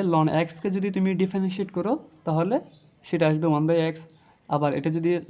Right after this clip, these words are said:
লনের জায়গায় যদি লগ থাকে, তাও কত হবে? ওয়ান by এক্স হবে। তাহলে এখানে কি? log টু এক্স। এটা আমি পুরোটাকে এক্স ধরবো। এ, লগের পর যেটা আছে, এটাকে আমি এক্স ধরবো।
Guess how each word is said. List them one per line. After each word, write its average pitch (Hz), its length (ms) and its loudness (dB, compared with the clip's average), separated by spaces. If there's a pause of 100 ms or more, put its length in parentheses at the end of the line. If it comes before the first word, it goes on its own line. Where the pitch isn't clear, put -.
লনের 147 280 0
জায়গায় 143 300 -2
যদি 143 120 -2 (120)
লগ 135 100 -2 (120)
থাকে, 170 220 -4 (540)
তাও 160 220 2
কত 175 180 -4
হবে? 185 180 0
ওয়ান 147 160 2
by 147 140 -2
এক্স 127 180 -18
হবে। 135 160 -10 (600)
তাহলে 208 240 2
এখানে 214 220 0
কি? 240 80 -4 (600)
log 160 120 2 (100)
টু 165 60 0 (100)
এক্স। - 120 -10 (380)
এটা 165 160 0
আমি 220 160 2
পুরোটাকে 180 360 2
এক্স 151 180 2
ধরবো। 147 220 0 (800)
এ, 151 100 -4 (200)
লগের 156 280 4
পর 151 80 -2 (100)
যেটা 160 180 2
আছে, 277 120 -2 (140)
এটাকে 160 240 -2
আমি 151 140 2
এক্স 135 180 -6
ধরবো। 131 200 -4